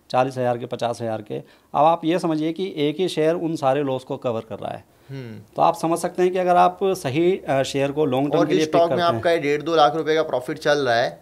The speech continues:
Speaker 2: ठीक है, तो उसमें आपने इन्वेस्टमेंट कितना किया होगा रफली?
Speaker 1: उसमें मैंने फ़ोर्टी थाउजेंड के आसपास का इन्वेस्टमेंट कर रखा है।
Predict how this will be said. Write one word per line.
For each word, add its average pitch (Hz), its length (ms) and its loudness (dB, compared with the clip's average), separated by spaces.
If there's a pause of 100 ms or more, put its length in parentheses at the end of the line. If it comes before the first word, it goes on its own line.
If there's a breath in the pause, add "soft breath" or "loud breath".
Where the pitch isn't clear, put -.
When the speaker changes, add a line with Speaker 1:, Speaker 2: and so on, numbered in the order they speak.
(120)
Speaker 2:
ठीक 135 160 -6
है, 117 180 -8 (360 soft breath)
तो 190 80 0
उसमें 185 380 -2
आपने 180 240 0
इन्वेस्टमेंट 160 500 -4
कितना 160 280 -4
किया 151 220 -2
होगा 143 220 0
रफली? 143 360 -6 (340)
Speaker 1:
उसमें 180 240 -2
मैंने 170 200 0
फ़ोर्टी 160 580 -2
थाउजेंड 135 500 -2
के 127 60 -2
आसपास 113 420 -4
का 123 180 -6
इन्वेस्टमेंट 107 420 -8
कर - 80 -14
रखा - 260 -14
है। - 160 -12